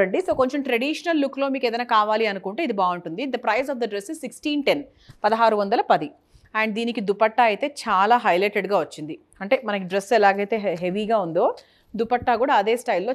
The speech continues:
చాలా హెవీగా తీసుకున్నారు. So, ఏదైనా పండగలకి అది వేసుకున్నప్పుడు చాలా బాగుంటుంది.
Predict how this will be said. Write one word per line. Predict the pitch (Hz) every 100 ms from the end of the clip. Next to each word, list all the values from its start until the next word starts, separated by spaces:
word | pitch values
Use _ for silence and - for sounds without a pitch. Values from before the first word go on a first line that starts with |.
| 254
చాలా | 220 233 214
హెవీగా | 180 175 202
తీసుకున్నారు. | 165 - 165 156 156 - _ -
So, | -
ఏదైనా | 240 240 240
పండగలకి | 214 220 226 220 214
అది | 196 190
వేసుకున్నప్పుడు | 180 - 185 175 339 523
చాలా | 294 196 175
బాగుంటుంది. | 165 151 147 151